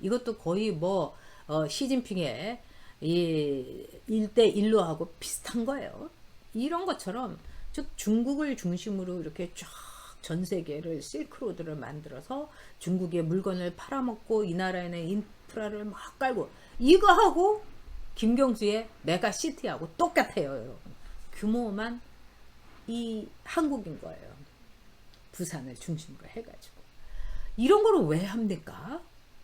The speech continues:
아니, 경남지사면은 지사 노릇이나 해야 되는데 이 맨날 얘는 화두가 대한민국이에요.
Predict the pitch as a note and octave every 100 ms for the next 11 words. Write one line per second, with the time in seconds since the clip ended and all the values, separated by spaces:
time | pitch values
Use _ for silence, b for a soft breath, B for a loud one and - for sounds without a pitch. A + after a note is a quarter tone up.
0 | - - - - - - - B3 D#4 F#3+
1 | - - - - - - A3 B3 C#4 G#3+
2 | F3 F#3+ F3+ D3 C3 E3 D#3+ F#3 G#3+ G#3
3 | D#3+ - D3+ D#3 - D4 A#3 - D#3 G3
4 | D#3+ F#3+ A#3 - - B B B - D#4
5 | F#3 G#3 C4+ B3+ - - - - - F#3+
6 | A#3 C#4+ - G#4 F4+ - G3 A3 - -
7 | C#3+ G3+ B3+ G#3+ - -